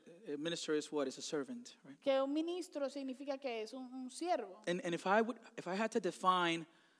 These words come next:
Speaker 1: the two emotions I felt in that funeral,
Speaker 2: Y si yo tuviese que dif-, definir las dos emociones que sentí durante ese funeral,
Speaker 1: uh, to be fair, I did not know him well, the, the young man.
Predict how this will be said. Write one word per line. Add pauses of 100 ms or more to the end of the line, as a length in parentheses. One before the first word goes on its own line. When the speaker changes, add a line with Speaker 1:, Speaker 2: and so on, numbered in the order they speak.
(260)
Speaker 1:
the
two (640)
emotions
I
felt
in
that
funeral, (220)
Speaker 2:
Y
si
yo
tuviese
que
dif-,
definir
las
dos
emociones
que
sentí
durante
ese
funeral,
Speaker 1:
uh, (280)
to
be
fair,
I
did
not
know
him
well,
the,
the
young
man.